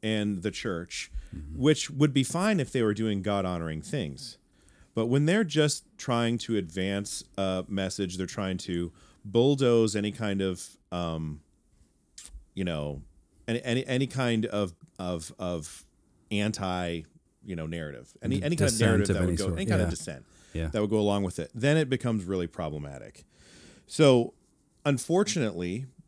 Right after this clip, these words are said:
Speaker 1: um, because we're, we're huge fans of, you know, we, we say this all the time, faith for all of life, right? We're all for
Speaker 2: Yeah.
Speaker 1: applying Christian principles and not just, um, you know, um, keeping,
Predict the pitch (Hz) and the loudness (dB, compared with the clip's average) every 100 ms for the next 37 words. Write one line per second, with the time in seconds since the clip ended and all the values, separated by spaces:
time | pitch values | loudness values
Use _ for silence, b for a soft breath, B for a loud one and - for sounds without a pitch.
0 | _ _ 110 101 95 92 90 - - - | _ _ -2 0 0 -2 -6 -10 -20 -8
1 | 131 135 139 156 185 285 214 190 254 226 | -2 0 0 2 2 2 0 0 2 2
2 | 202 - 139 135 135 - 110 92 151 110 | 0 0 0 0 0 -2 -2 -2 -2 0
3 | 139 170 180 - 151 135 127 101 82 73 | 0 -2 -4 -2 -2 -2 -4 -4 -6 -4
4 | 131 135 - 113 107 101 82 67 64 - | -2 -2 -2 -2 0 -2 -4 -10 -10 -6
5 | 101 117 127 135 151 151 - 123 120 113 | -4 0 2 2 2 0 0 0 0 -2
6 | B 85 95 - 123 123 139 - 139 - | B 0 -2 -4 -2 -2 -2 -2 -6 -4
7 | 139 123 120 110 113 107 104 104 95 107 | -6 -6 -6 -6 -4 -2 -2 -2 -2 -2
8 | 113 110 113 - - b b b 101 98 | -2 -2 -2 -2 -12 b b b -2 0
9 | 92 90 98 101 92 87 - _ _ 90 | 0 0 -2 -2 0 -2 -6 _ _ -8
10 | 87 80 80 - - 120 117 110 | -6 -6 -8 -12 -6 -4 -2 -4